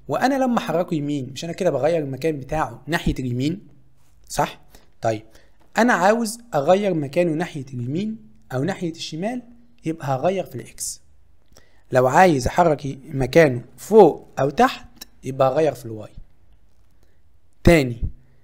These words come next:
التغير في المحور الافقي اللي هو ده يبقى اكس، سواء يمين او شمال. التغير في المحور الرأسي اللي هو ده يبقى واي، سواء فوق او تحت. تاني،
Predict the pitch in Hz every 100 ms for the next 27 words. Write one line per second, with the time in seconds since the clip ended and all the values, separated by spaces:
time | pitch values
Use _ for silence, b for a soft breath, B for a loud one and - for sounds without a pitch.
0 | - - - - 147 - 143 143 208 202
1 | 147 113 - 135 131 127 165 - 160 139
2 | 127 127 127 202 - 151 - 185 - 123
3 | 113 131 117 156 214 - - - _ -
4 | - 131 123 127 120 - - - - -
5 | - - 139 143 151 175 127 - 104 -
6 | - - - - - - 123 160 151 214
7 | 196 - 151 147 196 - 151 147 156 156
8 | 170 190 - - - 175 208 - - -
9 | 143 123 127 139 131 214 - - - -
10 | - - - - - - - 143 - 117
11 | 107 - - - - 117 123 - 131 143
12 | 143 - 104 - - - - - - 131
13 | 113 107